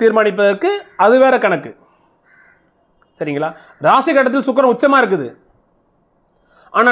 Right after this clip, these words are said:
நவாம்ச கட்டத்தில் சுக்கிரன் நீசமா இருக்கு அப்படின்னு சொன்னா அங்க பலம் குறைவா இருப்பதாக நம்ம எடுத்துக்கணும். அந்த கணக்கு வேற. ஆனா இங்க நம்ம என்ன பேசிட்டு இருக்கோம்னா வர்க்கோத்தமம். சரிங்களா? அப்ப உச்ச பெற்ற கிரகங்கள் வர்க்கோத்தம் அடையும் பொழுது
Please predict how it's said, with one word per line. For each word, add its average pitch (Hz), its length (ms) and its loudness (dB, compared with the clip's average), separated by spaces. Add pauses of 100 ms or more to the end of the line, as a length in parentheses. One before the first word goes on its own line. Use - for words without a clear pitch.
(100)
நவாம்ச 285 380 2
கட்டத்தில் 233 360 0 (200)
சுக்கிரன் 233 340 0
நீசமா 254 320 0
இருக்கு 226 200 -2
அப்படின்னு 196 260 -4
சொன்னா 214 160 2 (760)
அங்க 190 140 0 (120)
பலம் 247 220 2 (160)
குறைவா 233 340 4
இருப்பதாக 208 300 0
நம்ம 208 140 2
எடுத்துக்கணும். 165 400 -6 (760)
அந்த 214 220 -2
கணக்கு 220 300 -2
வேற. 165 100 4 (200)
ஆனா 196 200 -2
இங்க 202 160 -4
நம்ம 170 160 0
என்ன 247 180 0
பேசிட்டு 220 220 0
இருக்கோம்னா 202 260 -4 (420)
வர்க்கோத்தமம். 143 720 0 (600)
சரிங்களா? 208 300 -6 (340)
அப்ப 156 240 0
உச்ச 175 260 0
பெற்ற 262 260 -2
கிரகங்கள் 208 380 0 (120)
வர்க்கோத்தம் 208 400 0
அடையும் 190 220 -2
பொழுது 180 220 2